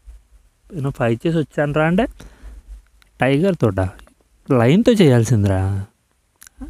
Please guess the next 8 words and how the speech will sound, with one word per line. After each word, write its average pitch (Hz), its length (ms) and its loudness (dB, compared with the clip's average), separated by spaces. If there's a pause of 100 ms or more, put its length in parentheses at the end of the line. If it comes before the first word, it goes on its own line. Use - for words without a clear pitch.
(100)
అనే 202 300 0
ఒక 156 200 -8
ఎక్స్‌పెక్టేషన్స్ 220 920 0
పెడేసి, 131 500 0 (640)
మనం 139 680 0 (160)
చేసింది, 165 640 4 (1080)
మనం 131 340 2 (120)
అసలు 117 600 -2